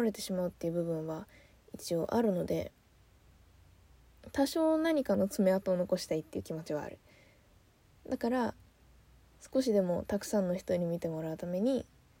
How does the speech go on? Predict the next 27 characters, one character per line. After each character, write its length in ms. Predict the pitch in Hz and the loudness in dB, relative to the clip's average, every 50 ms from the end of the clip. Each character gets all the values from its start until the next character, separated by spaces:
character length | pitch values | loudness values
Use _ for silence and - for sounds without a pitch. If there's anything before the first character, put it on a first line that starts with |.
| _ _ _ _ _ _ - | _ _ _ _ _ _ -2
長 220 | 190 185 175 175 | 0 0 0 0
く 120 | - - | -4 -4
配 180 | 180 185 175 175 | -4 -4 -4 -2
信 180 | - 180 180 175 | -2 -2 -2 -2
を 80 | 180 | -2
し 60 | - | -2
た 100 | - 190 | -2 -2
り 120 | 175 175 160 | -2 -2 -4
と 80 | 160 | -6
か、 220 | - - 165 - - - - - - - | -6 -6 -6 -6 -6 -10 -18 -20 -16 -16
た 100 | - 208 | -14 -12
く 60 | - | -8
さ 100 | - 170 | -8 -6
ん 40 | 170 | -4
配 160 | 185 175 170 | -4 -4 -2
信 140 | - 185 180 | -2 0 -2
を 80 | 185 | 0
し 40 | 190 | 0
た 120 | - 202 | 0 0
り 80 | 208 180 | 0 -2
っ 40 | 170 | -4
て 140 | - - 165 | -2 -2 -2
い 40 | |
う 20 | 165 | -2
こ 120 | - 208 | -2 -4
と 120 | - 202 214 | -2 0 0
は 180 | 196 - - | 0 0 -2